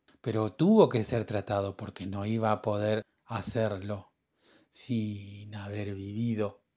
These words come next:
esta maravillosa experiencia que nos cuenta el capítulo diez. En efecto, la familia conoció, oyó hablar de Jesús, recibieron al Espíritu Santo, que cayó sobre todas las personas, sin hacer,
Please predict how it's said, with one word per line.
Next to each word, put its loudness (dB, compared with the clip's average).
esta -8
maravillosa -2
experiencia -2
que -8
nos -4
cuenta 0
el 2
capítulo -6
diez. -16
En -4
efecto, 6
la 6
familia 6
conoció, 4
oyó 8
hablar 8
de 2
Jesús, -2
recibieron 4
al 4
Espíritu 2
Santo, 2
que 0
cayó 2
sobre -2
todas 2
las -2
personas, -10
sin 4
hacer, 4